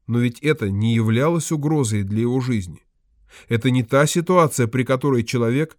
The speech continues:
становится инвалидом вследствие несчастного случая или болезни. Если бы он попытался восстановиться и с новыми силами справиться со своей неудачей, у него еще был бы шанс достичь заветной цели.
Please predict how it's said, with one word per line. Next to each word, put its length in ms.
становится 600
инвалидом 880
вследствие 600
несчастного 640
случая 440
или 260
болезни. 640
Если 380
бы 140
он 100
попытался 640
восстановиться 840
и 80
с 100
новыми 520
силами 420
справиться 580
со 160
своей 360
неудачей, 720
у 100
него 260
еще 280
был 360
бы 160
шанс 580
достичь 540
заветной 500
цели. 420